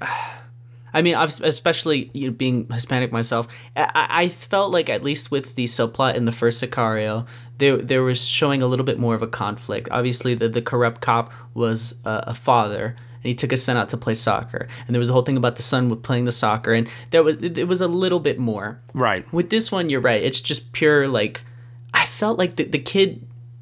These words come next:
Speaker 1: he was, they, they set him up in the first scene. They show him with, like, the mother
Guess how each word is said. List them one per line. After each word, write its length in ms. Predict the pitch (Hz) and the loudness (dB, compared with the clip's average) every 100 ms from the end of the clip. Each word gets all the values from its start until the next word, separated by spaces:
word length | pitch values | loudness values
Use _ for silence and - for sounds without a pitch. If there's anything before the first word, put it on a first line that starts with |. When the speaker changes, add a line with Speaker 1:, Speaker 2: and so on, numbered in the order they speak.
| - - - - | -20 -20 -8 0
Speaker 1:
he 160 | 175 | 2
was, 320 | 170 160 135 | 4 2 2
they, 100 | 160 | 0
they 160 | 151 151 | 4 4
set 240 | - 175 | 4 4
him 140 | 185 160 | 4 2
up 160 | 147 | 2
in 80 | 139 | 2
the 40 | 127 | 0
first 300 | 139 131 - | 0 0 2
scene. 160 | 127 | 0
They 80 | 127 | 0
show 220 | 123 131 | 2 2
him 100 | 127 | 2
with, 140 | 127 127 | 0 0
like, 160 | 117 | 0
the 80 | 120 | 2
mother 480 | 120 117 117 117 | 2 4 4 4